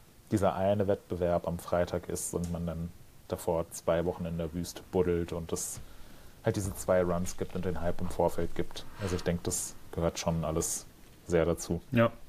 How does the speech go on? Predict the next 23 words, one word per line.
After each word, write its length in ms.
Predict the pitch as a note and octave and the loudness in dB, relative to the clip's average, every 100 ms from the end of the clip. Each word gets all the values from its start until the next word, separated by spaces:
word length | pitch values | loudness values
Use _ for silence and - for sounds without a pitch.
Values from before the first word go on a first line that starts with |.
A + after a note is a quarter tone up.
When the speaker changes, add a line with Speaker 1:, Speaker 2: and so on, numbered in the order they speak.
| - - - - | -14 -14 -16 -6
Speaker 2:
und 160 | B2+ B2 | -4 -2
ich 80 | A#2 | 4
glaube, 240 | B2 B2+ | 4 4
diese 280 | A#2+ C3 B2 | 2 0 0
Strahlkraft, 560 | - A#2 C3 - C3 A#2+ | 0 4 4 4 0 0
die 40 | |
du 80 | A#2 | -2
angesprochen 520 | B2+ B2 - A#2 A#2+ | 0 -2 0 2 4
hast, 160 | A#2+ A2+ | 2 0
ich 80 | |
glaube, 240 | - A#2 A2 | 4 6 6
die 100 | A#2+ | 0
ist 240 | A2+ - - - - | -2 -6 -8 -6 -2
tatsächlich 440 | - A2 B2 A#2+ A#2 - | 0 4 2 2 -4 -2
eine 220 | B2 A#2+ | 2 4
der 100 | A2+ | 4
großen 400 | G2 A2+ B2 A#2+ | 6 6 6 2
Punkte, 480 | - B2 B2+ G2+ G#2 G#2 A#2 | 2 0 0 -2 -6 -6 2
auch 180 | C3+ C#3+ | 4 4
für 140 | - | 4
die 100 | A#2 | 2
Sponsoren. 580 | A2 - A2 G2+ G2+ F#2 G2 A2 | 2 -2 0 0 0 0 -4 2
Also 380 | G#2+ G#2+ G#2+ | 6 8 6